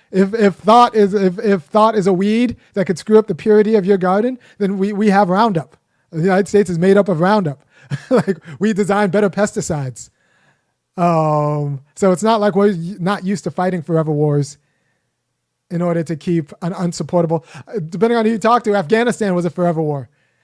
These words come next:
to keep up an unsupportable regime. Um, but we fought it, and we would've ke-, we fought it for twenty years, which is twenty-one years longer than we should have. Um, so,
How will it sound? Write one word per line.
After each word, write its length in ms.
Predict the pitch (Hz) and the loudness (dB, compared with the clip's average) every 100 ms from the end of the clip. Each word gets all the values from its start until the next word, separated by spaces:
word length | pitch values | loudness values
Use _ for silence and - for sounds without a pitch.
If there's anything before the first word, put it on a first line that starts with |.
| _ | _
to 100 | - | -12
keep 180 | 175 208 | -4 0
up 120 | 202 | 0
an 80 | 180 | 0
unsupportable 800 | 202 196 202 151 202 190 185 190 | -2 -2 -4 2 4 4 4 2
regime. 500 | 180 175 196 220 139 - _ _ _ _ _ - | 2 2 2 0 -2 -8 _ _ _ _ _ -6
Um, 600 | 160 156 151 147 139 131 | -2 -2 -2 -4 -6 -8
but 280 | 175 160 202 | -2 2 2
we 120 | 190 | 2
fought 280 | 202 233 262 | 4 8 8
it, 140 | 208 - _ _ _ _ | 6 -6 _ _ _ _
and 120 | 180 | 2
we 100 | 190 | 6
would've 220 | 208 226 190 | 8 8 6
ke-, 160 | 226 | 2
we 120 | 202 | 2
fought 200 | 202 233 | 4 4
it 60 | 220 | 4
for 80 | 226 | 0
twenty 260 | 175 233 | 2 2
years, 380 | 226 226 240 190 - - | 6 6 6 2 -6 -2
which 180 | 196 202 | 0 6
is 220 | 214 196 - | 4 4 -6
twenty-one 500 | - 240 220 233 339 | -4 0 2 4 4
years 280 | 240 214 202 | 6 4 4
longer 300 | 196 214 214 | 4 2 4
than 140 | 208 196 | 2 2
we 100 | 196 | 2
should 220 | 254 220 | 4 4
have. 160 | 143 _ _ _ _ _ _ _ _ _ | 4 _ _ _ _ _ _ _ _ _
Um, 720 | 185 185 165 160 151 147 139 127 _ _ _ _ _ _ _ _ _ _ _ _ _ _ _ _ _ _ _ _ | -2 -2 0 -2 -2 -4 -6 -10 _ _ _ _ _ _ _ _ _ _ _ _ _ _ _ _ _ _ _ _
so, 300 | - 190 | -2 -2